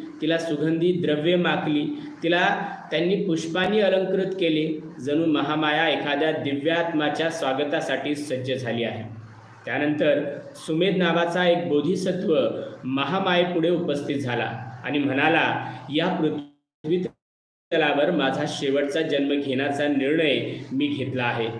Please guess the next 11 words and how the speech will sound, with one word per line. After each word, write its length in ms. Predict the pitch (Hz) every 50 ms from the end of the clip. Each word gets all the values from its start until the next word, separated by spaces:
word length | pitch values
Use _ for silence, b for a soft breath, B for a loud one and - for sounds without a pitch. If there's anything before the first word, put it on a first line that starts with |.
| - - - -
काय 160 | 143 131 131 131 - 165
तू 40 |
माझी 600 | 156 151 139 135 127 123 123 135 160 165 180 - 160
माता 380 | 139 127 127 127 127 - 160 165
होशील?" 640 | 170 170 160 160 170 180 185 - 180 - - - - - - - - - - - - - - - - - - - - - - - - - - - - - - - - - - 131 127
दुसऱ्या 320 | 156 165 - 214 214 220
दिवशी 320 | 208 208 208 208 208 226
प्रातकाळी 640 | 214 - - 165 160 165 160 160 170 175 175 180 190
महामायेने 640 | 185 165 147 139 160 160 160 160 156 156 160 170 180
शुद्धोधनाला 680 | 180 160 147 139 143 156 156 156 160 156 156 151 151 156
आपले 440 | 147 - - 147 151 - - -